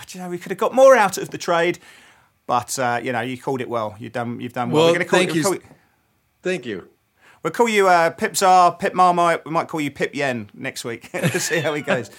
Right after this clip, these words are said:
Speaker 2: <laughs>
Speaker 1: Quick question. We got a, we got a question from a viewer last week, uh, Moin Al Haq. Uh, he writes, "If the doom continues and persists through Q four, um, I suspect or suggest that Pip Czar could come to Australia for summer.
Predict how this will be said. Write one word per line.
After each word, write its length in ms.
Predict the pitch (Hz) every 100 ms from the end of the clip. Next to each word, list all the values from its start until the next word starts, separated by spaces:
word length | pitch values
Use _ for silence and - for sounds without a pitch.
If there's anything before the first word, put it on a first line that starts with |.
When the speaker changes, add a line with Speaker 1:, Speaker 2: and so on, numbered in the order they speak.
| -
Speaker 2:
<laughs> 220 | - - -
Speaker 1:
Quick 140 | 262
question. 440 | 262 247 - 185 208
We 120 | 196
got 220 | 214 196
a, 60 | 202
we 60 |
got 100 | 208
a 60 | 226
question 360 | - 220 -
from 140 | 170 175
a 60 |
viewer 240 | 151 170 160
last 280 | 156 143 -
week, 280 | 147 131 -
uh, 300 | 135 131 127
Moin 420 | 127 170 165 151 - _ _ _ _
Al 220 | - 117 139
Haq. 440 | 170 233 - - -
Uh, 300 | 135 131 135
he 120 | 170
writes, 360 | 160 156 -
"If 100 | 165
the 80 | 127
doom 520 | 156 311 320 277 208 - _ _ _ _ _
continues 680 | - 170 - 220 214 220 175
and 100 | 147
persists 480 | 143 - 214 - -
through 220 | 196 180
Q 260 | - 143
four, 460 | 127 - 196 214 220 _ _ _ _ _
um, 200 | 127 127 127
I 80 | 131
suspect 800 | - 135 - - 156 - - -
or 140 | 127
suggest 420 | - 113 170 170 -
that 160 | 135
Pip 200 | - 190
Czar 340 | 127 156 143 131 - - _ _
could 160 | 208
come 220 | - 220
to 100 | 196
Australia 500 | 190 - 180 165 147
for 140 | 135 147
summer. 400 | - 143 123